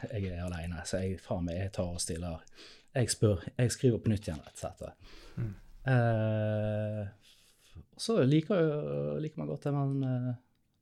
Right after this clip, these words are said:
Speaker 1: det man tenker, og så spyr man jo av, eh, et par dager etterpå, når man leser på nytt igjen, så spyr man,
Speaker 2: Mm.
Speaker 1: og så fikser man det, og man skriver det bedre, bedre, bedre, og så sender man det til, eh, til forlaget.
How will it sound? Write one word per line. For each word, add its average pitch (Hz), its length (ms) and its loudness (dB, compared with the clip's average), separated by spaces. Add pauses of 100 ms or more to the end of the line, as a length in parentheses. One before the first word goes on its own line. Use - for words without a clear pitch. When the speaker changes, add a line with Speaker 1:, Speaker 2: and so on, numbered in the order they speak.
Speaker 1:
det 135 60 -2
man 127 100 -2
tenker, 123 400 -2 (800)
og 123 120 0
så - 200 -2
spyr 123 460 4
man 113 200 2
jo 110 140 4 (160)
av, 101 200 0
eh, 98 320 0 (100)
et - 120 -16
par 139 140 2
dager 117 220 4
etterpå, 113 340 -2
når - 80 -4
man 110 160 2
leser 107 240 -2
på 110 80 -2
nytt 107 140 -2
igjen, 104 340 0
så 107 400 -4
spyr 113 240 0
man, 104 240 0 (400)
Speaker 2:
Mm. 107 160 -4 (240)
Speaker 1:
og 113 80 -4
så 107 240 -2
fikser - 300 -6
man 104 160 0
det, 107 120 -4 (460)
og 110 60 -2
man 101 180 -2
skriver 104 340 -2
det 101 120 2
bedre, 98 120 2
bedre, 98 180 0
bedre, 95 300 -4 (260)
og - 60 -14
så 123 280 -2
sender 123 360 4
man 123 120 6
det 90 80 0
til, 92 300 0
eh, 87 300 -6 (600)
til 90 300 -2 (160)
forlaget. 90 540 -8